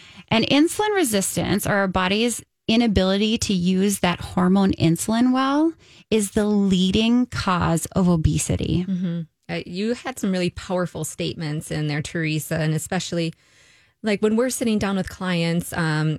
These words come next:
Speaker 2: or, well, nowadays talking over Zoom
Speaker 1: Over
Speaker 2: and
Speaker 1: Zoom.
Speaker 2: phone and stuff like
Speaker 1: <laughs>
Speaker 2: that. But,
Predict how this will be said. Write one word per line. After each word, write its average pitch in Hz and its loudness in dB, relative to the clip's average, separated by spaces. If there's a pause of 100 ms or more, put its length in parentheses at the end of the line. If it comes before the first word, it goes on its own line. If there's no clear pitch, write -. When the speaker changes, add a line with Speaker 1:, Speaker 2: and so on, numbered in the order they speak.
Speaker 2:
or, 156 -2
well, 147 -2
nowadays 151 -4
talking 160 -2
over 165 2
Zoom 180 2
Speaker 1:
Over 180 4
Speaker 2:
and - 4
Speaker 1:
Zoom. 269 4
Speaker 2:
phone 277 4
and 202 2
stuff - 2
like 330 2
Speaker 1:
<laughs> 220 -2
Speaker 2:
that. 196 -2
But, 196 -2